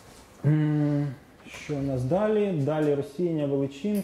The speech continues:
це скатерплоти. Да? Причому це можуть бути і скатерплот, і, е, так званий bubble, bubble chart. Тобто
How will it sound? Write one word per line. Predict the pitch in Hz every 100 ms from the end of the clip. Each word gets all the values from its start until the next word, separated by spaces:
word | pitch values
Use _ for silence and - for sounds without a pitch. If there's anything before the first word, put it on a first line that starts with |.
| -
це | 147 143 139 131
скатерплоти. | - 123 135 - 131 113 110 101
Да? | 117 147 - - - -
Причому | 131 - 147 147 143 139 139
це | 139
можуть | 143 139 135
бути | 143 139 143 139
і | 131 127
скатерплот, | - 196 202 180 - 175 170 170 - 170
і, | 143 143 143 143 143 143 139 139 - - - - - -
е, | 131 123 120 120 - - - - - -
так | - 107
званий | 110 120 117 113 104
bubble, | 139 185 180 180 180 170 - - - -
bubble | 139 135 143 143 147
chart. | 135 135 - - - - - - - - -
Тобто | - - - 135 135 135